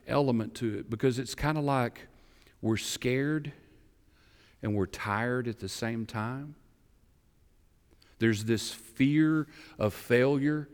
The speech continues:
but there's no urge to be productive and to do anything else. There's wanting friends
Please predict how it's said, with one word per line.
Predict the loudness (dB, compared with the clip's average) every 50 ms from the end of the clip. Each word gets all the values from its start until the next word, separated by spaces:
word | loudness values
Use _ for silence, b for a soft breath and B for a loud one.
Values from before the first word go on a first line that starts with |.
| B B B B
but | 0 0 2
there's | 2 0 0 0 0 0
no | 2 4 6 8 8 8
urge | 8 8 8 6 4 4 0 -2 -6 -10
to | -8 -4
be | -4 -4
productive | -4 -4 -4 -6 -2 -2 -2 -4 -4 -6 -8 -6 -6 -4
and | -6 -6 -6
to | -6 -8
do | -6 -4 -2 0 2 2 2 0 -2 B B B B B B
anything | 0 0 2 0 0 -2 -2 -2 0 0 2 0
else. | 0 0 -2 -4 -6 -6
There's | -2 0 2 2 2 0 -2 -6 B B B B B B B B B
wanting | -2 0 2 4 6 6 6 6 6 4 4 4 2 2
friends | 0 -4 -4 0 4 4 6 6 4 4 2 0 -2 -4 -6 -8 -14 -16 -18